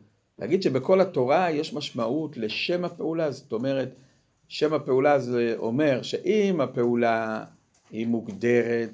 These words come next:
מבחינת העושה כפעולת יצירת חריצים, אז שם הפעולה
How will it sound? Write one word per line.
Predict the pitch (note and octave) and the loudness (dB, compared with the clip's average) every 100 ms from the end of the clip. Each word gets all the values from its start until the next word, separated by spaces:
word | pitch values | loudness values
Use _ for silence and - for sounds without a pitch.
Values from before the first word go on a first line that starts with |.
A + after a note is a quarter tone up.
| A#2 | -8
מבחינת | A2+ - A2 A2+ A2+ | -10 -8 -4 -4 0
העושה | A2+ A2+ - - A#2 A2+ A2 | 0 0 -4 -2 0 0 -4
כפעולת | A2+ A2 A2 A#2 - | -6 -2 0 0 -2
יצירת | A#2 - A#2+ A2+ - | -8 -6 -4 -4 -4
חריצים, | A#2 A#2 A2 - A#2 A2 A2 G#2+ - _ _ _ _ _ | -4 -4 -6 -8 -6 -4 -6 -8 -14 _ _ _ _ _
אז | F#2 G#2+ | -2 -2
שם | - B2 A#2 | -2 -2 -2
הפעולה | A2+ A#2 A2+ A#2 A2+ A2+ A2+ | -2 -2 -2 0 0 -4 -6